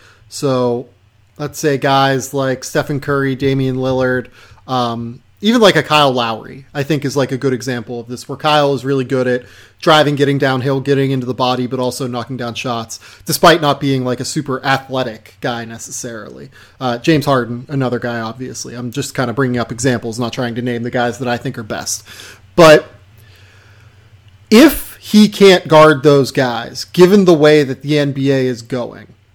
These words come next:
and the way that pull-up shooters are so drastically effective, uh, and, and just dangerously effective, uh,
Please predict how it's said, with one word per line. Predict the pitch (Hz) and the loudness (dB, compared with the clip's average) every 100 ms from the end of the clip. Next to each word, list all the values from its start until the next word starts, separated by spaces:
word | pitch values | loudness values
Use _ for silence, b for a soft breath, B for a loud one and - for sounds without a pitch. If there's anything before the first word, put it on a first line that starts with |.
| _ | _
and | 147 147 139 | -4 -2 0
the | 143 | 0
way | 139 143 139 139 | 4 4 4 2
that | 139 135 135 - | 2 0 -2 -4
pull-up | 156 151 139 | 0 2 0
shooters | - 139 131 123 - | -4 -4 -2 -4 -6
are | 135 127 | -4 -4
so | - - - 170 160 147 | -4 -10 0 6 6 6
drastically | 135 131 127 - 135 127 | 2 0 0 -4 -12 -12
effective, | 110 - 185 - 123 127 _ b b _ | -10 -10 -10 -14 -20 -20 _ b b _
uh, | 131 123 117 120 | -6 -6 -8 -10
and, | 127 127 | -10 -10
and | 127 123 123 117 | -12 -14 -14 -14
just | 131 - - _ | -16 -16 -20 _
dangerously | - 143 131 127 120 127 | -2 -2 -2 -4 -6 -10
effective, | 117 123 - - - 131 _ b b _ | -12 -14 -14 -18 -20 -20 _ b b _
uh, | 127 - | -16 -16